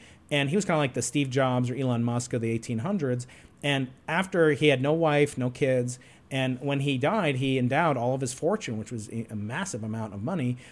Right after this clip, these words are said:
to this prize to not only scientific discoveries,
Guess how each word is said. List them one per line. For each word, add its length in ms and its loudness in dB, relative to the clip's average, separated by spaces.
to 420 2
this 140 -2
prize 500 0
to 180 -2
not 200 2
only 300 2
scientific 460 -2
discoveries, 800 -2